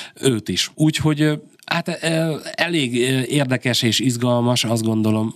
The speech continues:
ö, ami történt. Ezeknek a peranyaga ugye megvan, megtalálható, hozzáférhető kecskeméti levéltárban, budapesti levéltárakban olvasható,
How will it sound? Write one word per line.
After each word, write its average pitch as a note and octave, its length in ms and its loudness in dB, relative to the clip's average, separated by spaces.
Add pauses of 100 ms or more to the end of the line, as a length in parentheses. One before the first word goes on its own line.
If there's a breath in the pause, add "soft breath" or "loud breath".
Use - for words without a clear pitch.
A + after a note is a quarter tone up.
ö, A#2+ 240 2 (140)
ami A#2 200 2
történt. D3+ 540 -2
Ezeknek A#2 300 -2
a A#2 40 2
peranyaga A2 680 -2
ugye G#2 200 0
megvan, B2+ 460 0
megtalálható, C3+ 920 0 (220 loud breath)
hozzáférhető A2 920 0 (220 loud breath)
kecskeméti A#2 580 -2
levéltárban, G#2 640 -2
budapesti C3 480 -2
levéltárakban B2 960 0 (500 loud breath)
olvasható, C3 880 0